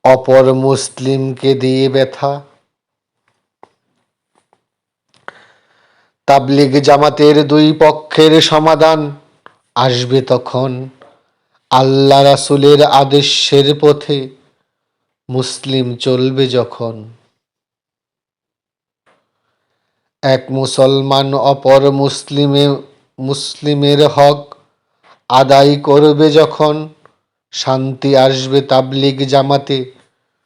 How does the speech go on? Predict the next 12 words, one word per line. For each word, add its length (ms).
শত্রুকে 840
দাওয়াত 400
দিবে 540
যখন। 580
তাবলিগে 580
সমাধান 600
হবে 300
তখন, 600
তাবলিগের 800
নীতি 340
মানবে 460
যখন। 600